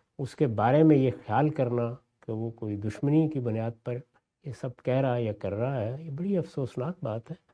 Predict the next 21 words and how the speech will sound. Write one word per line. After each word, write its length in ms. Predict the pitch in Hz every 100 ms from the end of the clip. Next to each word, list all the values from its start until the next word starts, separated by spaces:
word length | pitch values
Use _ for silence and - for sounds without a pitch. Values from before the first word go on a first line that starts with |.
| _ _ -
یہ 180 | 156 202 -
حق 180 | 131 -
ہر 60 | -
شخص 340 | - 135 -
کو 140 | -
حاصل 380 | 104 98 - 127
ہے 120 | 101 143 _ _ _ _
کہ 60 | -
میں 220 | 107 120
نے 100 | 123
ایک 200 | 117 101
رائے 200 | 92 104
دی 320 | 110 107 98
ہے 140 | 101 143
یا 100 | 139
آپ 220 | 104 -
نے 100 | 120
ایک 160 | 117 107
رائے 200 | 98 107
دی 280 | 110 98
ہے، 80 | 101